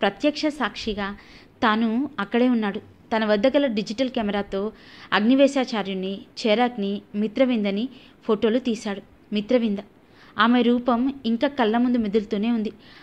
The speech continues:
ఆరడుగుల సౌందర్యవతి. ఎవరు? మానవ కన్యలా లేదు.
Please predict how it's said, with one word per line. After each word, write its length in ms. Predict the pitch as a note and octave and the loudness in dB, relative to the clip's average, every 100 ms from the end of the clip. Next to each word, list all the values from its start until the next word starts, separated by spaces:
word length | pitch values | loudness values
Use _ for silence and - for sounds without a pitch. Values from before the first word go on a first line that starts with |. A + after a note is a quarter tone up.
| - | -2
ఆరడుగుల 500 | G#3 A3+ A#3+ A#3+ A#3+ | 4 6 6 4 4
సౌందర్యవతి. 800 | B3 B3 F#3+ A3 B3 B3 G#3 G#3 - G#3 | 2 0 0 0 2 0 -2 -10 -14 -4
ఎవరు? 400 | G#3 G#3 A3+ C#4 - - - | -2 0 -2 -4 -10 -20 -8
మానవ 400 | G#3 G#3 G#3+ C#4 | 0 4 4 2
కన్యలా 420 | C#4+ C4 A#3 A#3 C4 | 2 0 2 2 2
లేదు. 240 | A3+ A3 | 0 -4